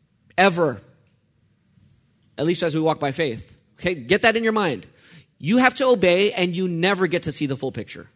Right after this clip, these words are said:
God will never show you the full picture. He calls you to obey him with your partial understanding.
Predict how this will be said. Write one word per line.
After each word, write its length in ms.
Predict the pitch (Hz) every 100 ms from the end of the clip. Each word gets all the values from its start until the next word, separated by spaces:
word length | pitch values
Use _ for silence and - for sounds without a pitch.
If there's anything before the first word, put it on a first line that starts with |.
| _ _ _ _ _ _ _ -
God 200 | 165 180
will 140 | 196
never 420 | 180 170 196 196 190
show 220 | - 165
you 100 | 147
the 100 | 123
full 140 | 120
picture. 460 | 107 107 - 90 - _ _ -
He 100 | 151
calls 200 | 185 170
you 60 |
to 140 | 180 170
obey 300 | 135 160 170
him 300 | 175 180 175 -
with 180 | 139 147
your 120 | 160
partial 500 | 151 160 156 - 147
understanding. 720 | 147 139 127 - 131 113 92